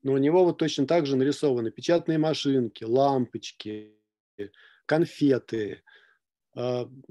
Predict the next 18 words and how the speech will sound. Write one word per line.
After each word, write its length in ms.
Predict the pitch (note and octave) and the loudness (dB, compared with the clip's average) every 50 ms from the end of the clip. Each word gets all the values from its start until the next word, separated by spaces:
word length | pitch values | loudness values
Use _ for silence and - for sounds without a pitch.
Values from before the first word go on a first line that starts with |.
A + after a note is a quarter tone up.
| C#3 - | -10 -2
там 260 | - C3 B2+ B2 A#2+ | 0 0 0 0 0
какие-то 440 | - B2+ C3 - D#3 D#3 D3 - D3+ | -4 -6 -6 -4 -4 -2 0 2 2
ножи, 600 | C#3+ D3 D#3 D#3+ D3+ A#2+ C3+ C#3 D3+ D3+ C#3 A#2+ | 4 4 4 2 2 0 0 0 2 2 2 2
какие-то 440 | - C3 A#2+ - - E3+ D#3+ - D3 | 2 -2 -4 -4 -4 -6 -6 -4 -6
вот 80 | C#3 - | -6 -6
такие 400 | C#3+ C#3 - - D#3+ D#3 D3 B2+ | -8 -8 -8 -6 -2 -2 -2 -2
старые 520 | - - - - - D#3+ E3+ D#3+ D3 C3 | -2 -8 -8 -2 0 2 2 2 2 0
предметы, 680 | - - C3 A2+ B2 C3 D#3 F3+ E3+ - - B2 A#2 - | 0 -2 -4 -2 0 2 2 2 0 0 -2 -4 -4 -6
которые 420 | - - B2+ - C#3+ D3 C#3 C3 C3 | -10 -10 -6 0 0 2 2 2 0
просто 580 | _ - A#2 A#2+ A#2+ - - D3+ C3 A#2 G#2+ - _ _ - | _ -2 -2 -2 -2 -4 -4 -4 -4 -4 -6 -12 _ _ -6
нарисованы 540 | B2 B2 C3 C3 - E3 D#3 D3 C3 B2 | -4 -4 -4 -4 -2 -2 0 0 0 -2
с 100 | A#2 - | -4 -6
абсолютной 760 | - B2 - - C#3 C3+ D#3 F3 E3+ E3+ C#3+ C#3 C3 A#2+ - _ _ | -10 -10 -6 -4 -2 2 4 4 2 2 0 -6 -6 -6 -10 _ _
фотографической 840 | - - C3 - C3 C#3+ D3+ C#3+ C3+ - E3 - - C3 - - B2+ | -14 -12 -8 -4 -2 0 0 0 0 -2 -8 -10 -10 -14 -12 -12 -12
детализ-, 560 | A2+ A#2+ A#2+ - C3 A#2+ C3 C3 A#2+ B2 - | -12 -12 -12 -8 -6 -4 -4 -4 -6 -6 -10
детализацией. 1000 | A#2 A#2+ C3 B2+ - C3 B2 C3+ B2+ B2 E3+ F#3 F3 - - - A#2 G#2+ G2+ - _ _ _ _ _ _ _ _ _ _ _ _ _ _ _ _ _ _ - | -10 -8 -8 -6 -4 -2 0 0 2 2 2 0 0 -2 -4 -8 -6 -6 -8 -12 _ _ _ _ _ _ _ _ _ _ _ _ _ _ _ _ _ _ -10
Э, 240 | B2+ B2+ B2+ - | -6 -6 -6 -6
и, 600 | - - - C3+ C#3 C#3+ C#3+ C#3 C#3+ C#3 C3+ C#3 | -8 -10 -6 -2 0 2 2 4 4 2 2 0